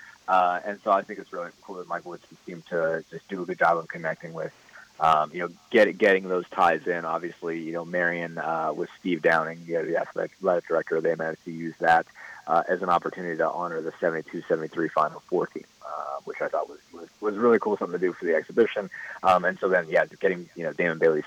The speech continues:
son, uh, in the building, I think is, is also really cool. I, I, I saw another thing on, on, uh, Twitter today that, uh, Huntington University, I think, uh, their basketball, their, their men's team,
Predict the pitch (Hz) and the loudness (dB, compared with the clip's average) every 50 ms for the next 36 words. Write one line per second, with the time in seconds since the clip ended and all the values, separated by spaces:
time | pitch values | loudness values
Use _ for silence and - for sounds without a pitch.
0 | - - 90 82 78 73 73 76 73 67 71 80 80 78 73 73 73 69 - - | -2 2 2 2 2 0 -4 -10 -8 -4 -2 -2 0 0 -2 -2 -4 -4 -6 -8
1 | 87 85 82 78 - 82 80 80 78 82 78 76 73 73 - 82 80 - 78 71 | -8 -8 -8 -4 2 2 2 4 2 0 -4 -4 -6 -6 -6 -8 -8 -8 -8 -10
2 | - - 76 78 - 78 76 73 - - 82 73 73 71 76 78 - - 85 82 | -8 -10 -10 -6 -4 -2 -2 -2 -2 -4 -8 -8 -8 -10 -10 -8 -6 -4 -2 0
3 | 78 78 76 87 - - 104 104 101 95 92 90 90 - 98 - - - 101 95 | 0 2 2 0 0 2 0 0 0 2 2 2 2 2 0 -2 4 6 8 8
4 | 90 92 90 90 87 - - 90 90 87 82 87 85 - 92 90 87 87 87 - | 8 6 2 2 2 2 0 -4 -2 0 -2 -2 -2 -2 -4 -4 -4 -4 -8 -16
5 | _ - - - - - _ - 87 90 85 85 85 85 85 82 - - - - | _ -20 -20 -20 -20 -18 _ 4 6 8 8 8 8 6 4 2 -2 -6 -4 -2
6 | 110 101 98 92 - 98 92 92 92 87 85 80 80 80 85 85 82 _ - 90 | 0 0 0 -2 -2 -4 -2 0 2 2 2 0 -2 -6 -8 -10 -10 _ -4 -2
7 | 85 82 82 82 82 78 - - 107 95 95 90 - 87 85 80 80 - - - | -2 0 0 -2 -4 -4 -6 -6 -6 -6 -6 -8 -12 -18 -20 -20 -20 -20 -12 -12
8 | 76 - - - _ - 78 - - - - 90 - - 80 80 82 - - 78 | -12 -12 -12 -16 _ -16 -16 -16 -14 -14 -14 -12 -10 -12 -12 -12 -14 -14 -10 -6
9 | 80 80 80 78 78 - - - 80 76 85 92 87 85 80 78 78 - - 80 | -4 -4 -4 -4 -6 -8 -10 -14 -12 -2 0 2 4 4 4 4 2 0 -4 -4
10 | 78 82 80 85 85 85 82 - 90 85 85 85 82 80 80 - - 80 76 76 | -4 -4 -2 -2 -4 -4 -4 -2 -4 -4 -4 -4 -8 -10 -10 -12 -12 -12 -12 -12